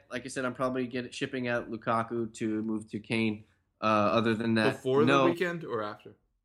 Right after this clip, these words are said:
Speaker 1: Before.
Speaker 2: Fair
Speaker 1: Before.
Speaker 2: enough. Yeah. Um, I'm going to hold out for my, uh, two free transfers, and then I'll assess my keeper situation. <laughs> Also, uh, my team did incredibly this, well this week. The three players that let me down,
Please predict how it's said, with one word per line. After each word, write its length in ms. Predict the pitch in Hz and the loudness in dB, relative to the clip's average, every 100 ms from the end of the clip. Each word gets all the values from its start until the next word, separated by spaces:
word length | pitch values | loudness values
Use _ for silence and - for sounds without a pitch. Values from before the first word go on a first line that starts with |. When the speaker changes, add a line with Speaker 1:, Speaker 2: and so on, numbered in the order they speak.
| - | -2
Speaker 1:
Before. 400 | 156 113 98 - _ _ _ _ _ _ _ _ _ _ _ _ _ _ _ _ _ _ | 0 -2 -8 -10 _ _ _ _ _ _ _ _ _ _ _ _ _ _ _ _ _ _
Speaker 2:
Fair 140 | - 117 | -2 0
Speaker 1:
Before. 120 | 117 | 0
Speaker 2:
enough. 100 | 123 - _ _ _ _ | -2 -8 _ _ _ _
Yeah. 180 | 131 131 - _ _ _ - | -4 -4 -8 _ _ _ 2
Um, 380 | 135 135 131 135 | 4 6 2 -2
I'm 240 | 151 190 | 0 2
going 260 | 185 185 180 | 2 0 0
to 100 | 170 | -4
hold 220 | 165 170 | -4 0
out 220 | 160 151 - | 2 0 -2
for 120 | 175 | -6
my, 320 | 160 147 147 | 0 0 2
uh, 220 | 147 143 143 | 2 0 -2
two 160 | - 160 | -4 -6
free 180 | 160 143 | -4 -4
transfers, 580 | 151 143 131 101 92 - _ _ _ _ _ | -4 -6 -6 -8 -8 -16 _ _ _ _ _
and 80 | 117 | -6
then 80 | 120 | -2
I'll 180 | 120 120 | 0 -2
assess 320 | 120 123 120 | -2 -4 -4
my 120 | 117 | -8
keeper 360 | - 135 135 139 | -6 -4 -2 -2
situation. 600 | 139 131 135 135 - 185 | -4 -2 -2 0 0 0
<laughs> 160 | 160 | 2
Also, 540 | 226 220 160 131 120 - _ _ _ _ | 2 2 4 2 2 -2 _ _ _ _
uh, 380 | - 131 131 127 - | 0 4 4 2 0
my 100 | 143 | -4
team 180 | 185 175 | -2 0
did 100 | 156 | 0
incredibly 460 | 143 175 156 147 | 0 0 2 0
this, 240 | 135 135 - - | 2 0 -2 -6
well 220 | 143 180 | 2 4
this 220 | 156 131 127 | 4 0 -2
week. 340 | 127 123 - | -8 -10 -12
The 100 | 123 | -12
three 240 | 120 151 143 | -6 -2 -2
players 300 | 151 143 135 | 2 2 2
that 100 | 127 | -2
let 140 | 131 | -2
me 120 | 127 | -2
down, 440 | 131 139 135 131 | -2 0 0 0